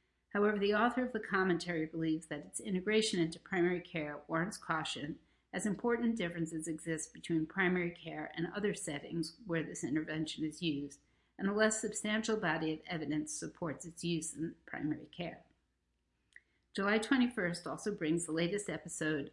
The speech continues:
of Annals Consult Guides. This month, the Consult Guides discuss coronary calcium scores.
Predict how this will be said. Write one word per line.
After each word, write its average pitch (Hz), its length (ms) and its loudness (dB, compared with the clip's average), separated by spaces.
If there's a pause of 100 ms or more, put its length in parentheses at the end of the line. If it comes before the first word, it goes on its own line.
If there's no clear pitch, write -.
of 175 160 -6
Annals 170 340 2
Consult 165 420 -4
Guides. - 400 -14 (240)
This 202 200 4
month, 165 280 4 (100)
the - 60 -8
Consult 175 420 -2
Guides 160 300 -2
discuss 160 500 -2
coronary 170 560 2
calcium 170 500 -4
scores. - 520 -10